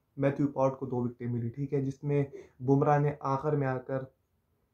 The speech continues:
स्टुअर्ट ब्रॉड की सही पिटाई की और पैंतीस रन मारे आखिरी over में, ठीक है।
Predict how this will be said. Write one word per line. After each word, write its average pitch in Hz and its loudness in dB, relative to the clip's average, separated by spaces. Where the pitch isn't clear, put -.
स्टुअर्ट 139 4
ब्रॉड 139 6
की 143 -6
सही 139 -2
पिटाई 131 -4
की 131 -4
और 131 -6
पैंतीस 135 -2
रन 131 -2
मारे 131 -6
आखिरी 127 -4
over 123 -4
में, 123 -10
ठीक 147 -6
है। 151 -2